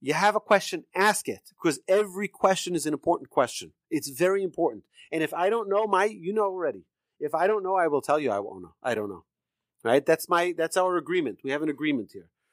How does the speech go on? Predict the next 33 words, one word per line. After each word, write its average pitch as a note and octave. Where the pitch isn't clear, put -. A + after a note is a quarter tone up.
Right? D3
You D#3+
ask F#3
a F#3+
question. F#3+
If D#3+
I D#3+
don't E3+
know, D#3
I'll C#3
tell C#3
you C3+
I A#2+
don't A#2
know. G2
Okay. F#3
So G3
emunah, G#3
our F#3+
knowledge G3+
of F#3
Hashem, F3+
is C#3+
the B2+
source -
of C#3
every G3
single F3
trait. B2
When C#3
we A#3+
talk G3+
about B2